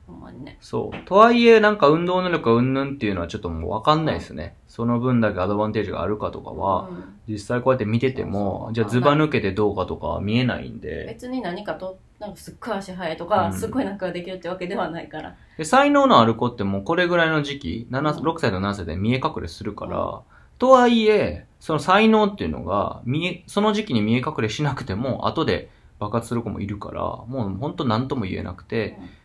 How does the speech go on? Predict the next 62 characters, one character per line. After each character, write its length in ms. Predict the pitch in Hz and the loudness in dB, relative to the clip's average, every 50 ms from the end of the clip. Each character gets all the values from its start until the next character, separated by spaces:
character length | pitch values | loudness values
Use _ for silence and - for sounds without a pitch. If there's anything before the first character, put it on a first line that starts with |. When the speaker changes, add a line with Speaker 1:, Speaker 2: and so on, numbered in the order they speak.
| _ _ _ | _ _ _
Speaker 2:
た 100 | - 185 | 0 4
だ、 340 | 208 220 208 160 120 113 - 110 | 6 6 6 6 4 2 -2 -8
そ 180 | 120 - 139 139 | -6 -4 -4 -2
の、 500 | 135 135 135 131 131 131 123 - - - _ - _ - - | 0 0 2 2 2 0 0 -4 -10 -16 _ -20 _ -12 -2
で 160 | 151 196 196 | -2 -2 -2
き 140 | - - - | -2 -4 0
た 160 | - 185 220 | 2 2 4
ら、 400 | 277 285 233 170 - - - - - - - - - - - - _ - - - - - - - - | 4 4 4 4 4 2 -6 -20 -20 -20 -20 -20 -20 -20 -20 -20 _ -20 -20 -20 -20 -20 -20 -10 -4
う 40 | 120 | -2
ー 20 | 113 | -2
ん、 600 | 110 110 107 107 107 107 107 110 110 113 - - - - - | -2 -2 -2 -4 -4 -6 -6 -6 -8 -10 -14 -16 -20 -20 -8
基 140 | - 131 139 | -4 -2 0
本 140 | 156 165 | 0 2
的 100 | 190 202 | 2 2
に 60 | 214 208 | 2 2
は 80 | 170 143 | 0 4
体 300 | 139 127 127 120 123 117 | 4 6 6 6 4 4
を 80 | 117 | 2
動 60 | 117 | 0
か 160 | 120 123 120 113 | 0 -2 -2 -2
し 80 | - - | -2 -2
て 100 | 131 127 | 0 0
る 60 | 131 | 2
よ 80 | 127 | 0
う 40 | 117 | 0
な 100 | 92 87 | 0 -2
環 320 | - - 98 92 92 92 92 | -4 -4 -4 -4 -4 -4 -6
境 200 | 95 92 92 101 | -6 -6 -4 -4
に 60 | 101 | -6
本 220 | 113 131 135 147 | -4 -4 -4 0
当 80 | 156 151 | 2 4
は 60 | 107 | 4
置 140 | 98 101 98 | 4 2 0
い 40 | 98 | 0
て 80 | 98 | -2
あ 60 | 92 | -2
げ 120 | 92 87 - | -2 -4 -4
た 80 | 107 | -6
い 40 | 117 | -6
っ 20 | 120 | -2
て 80 | - | -2
い 20 | 220 | 0
う 20 | |
の 80 | 165 110 | 0 0
は 200 | 90 - - - | -2 -4 -10 -14
実 240 | 101 101 104 98 - | -14 -12 -12 -8 -4
際 100 | 120 110 | -2 -2
の 60 | 107 | -2
と 80 | 113 110 | -2 -4
こ 80 | - - | -6 -6
ろ 80 | - | -8
あ 40 | - | -8
り 80 | - - | -10 -12
ま 120 | - - | -14 -16
す 60 | - | -16
よ 80 | - - - | -18 -18 -16
ね。 160 | 127 127 - - - - - 269 | -16 -16 -16 -20 -20 -20 -20 -20
Speaker 1:
う 20 | |
ん。 40 | 226 | -18
Speaker 2:
う 20 | |
ん。 240 | 214 190 175 165 175 - - - - | -16 -16 -16 -16 -16 -18 -20 -20 -16
ま 220 | - - - - | -14 -14 -14 -14